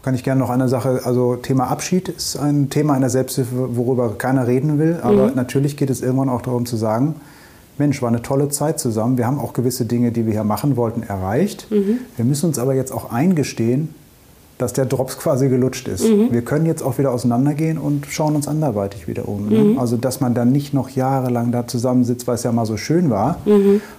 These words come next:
Speaker 1: sondern das soll immer eine gewisse Dynamik und auch einen Spirit haben und so weiter. Aber Abschied ist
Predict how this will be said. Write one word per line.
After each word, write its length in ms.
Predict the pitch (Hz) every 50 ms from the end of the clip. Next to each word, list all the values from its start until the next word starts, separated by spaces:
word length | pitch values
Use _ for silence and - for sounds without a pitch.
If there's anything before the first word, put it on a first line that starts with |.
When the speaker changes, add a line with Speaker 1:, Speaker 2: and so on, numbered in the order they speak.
| -
Speaker 1:
sondern 300 | - - 131 127 131 123
das 160 | 123 123 120 -
soll 420 | 151 147 143 143 143 143 139 139 - - - - - - - -
immer 180 | - 170 175 180
eine 120 | 165 160
gewisse 300 | 143 143 139 139 - 143
Dynamik 580 | 123 131 127 127 127 131 139 143 135 127 123 -
und 160 | 127 123 113
auch 200 | - 120 120 -
einen 100 | 135 120
Spirit 420 | - - - 139 135 131 123 120 -
haben 260 | 117 113 117 113 113
und 140 | 113 113 -
so 140 | - 113
weiter. 320 | 107 110 110 107 - - -
Aber 140 | - 113 104
Abschied 340 | - - - - 143 139 135
ist 420 | 127 117 - - - - - -